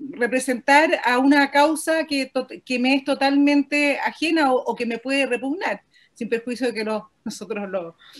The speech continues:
los abogados siempre, como existe el derecho a la defensa, siempre tenemos que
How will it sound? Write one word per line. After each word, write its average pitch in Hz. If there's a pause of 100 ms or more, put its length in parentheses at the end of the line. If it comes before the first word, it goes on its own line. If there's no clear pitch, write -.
(140)
los 196
abogados 196
siempre, 214
como 190
existe 226
el 226
derecho 220
a 226
la 208
defensa, 262
siempre 269
tenemos 254
que -